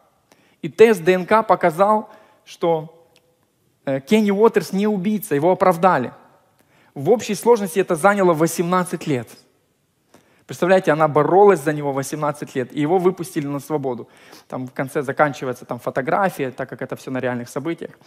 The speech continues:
И вот фильм заканчивается таким моментом, они сидят на берегу озера, и этот Кенни говорит своей сестре,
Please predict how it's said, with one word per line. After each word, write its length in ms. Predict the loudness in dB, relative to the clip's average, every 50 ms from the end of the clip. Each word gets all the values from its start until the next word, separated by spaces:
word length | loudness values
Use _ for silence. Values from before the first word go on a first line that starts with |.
| -20 -20 -20 -20 -20 -20 -20 _ -2 0
И 40 |
вот 140 | 0 0 0
фильм 300 | -4 -2 -2 0 0 2
заканчивается 520 | 0 2 4 4 2 2 2 -6 -6 -6 -6
таким 260 | -6 -4 -4 -2 -2
моментом, 440 | -2 -2 -2 -2 -4 -2 -2 -2 -2
они 140 | -2 -6
сидят 320 | -6 -8 -4 -2 -2 -2 -2
на 80 | -6
берегу 340 | -6 -6 -6 -6 -6 -6 -6 -2
озера, 500 | 0 0 0 0 -2 -4 -4 -4 -6 -8 _ -20 -20 _ _ _ _ -8
и 60 | -6 -4
этот 220 | -4 -4 -6 -6
Кенни 360 | _ -2 -2 -2 0 -2 -4
говорит 340 | -2 -2 -2 -2 -2 -4 -6
своей 220 | -8 -8 -8 -8
сестре, 480 | -8 -10 -16 -18 -14 -10 -10 -10 -10 -12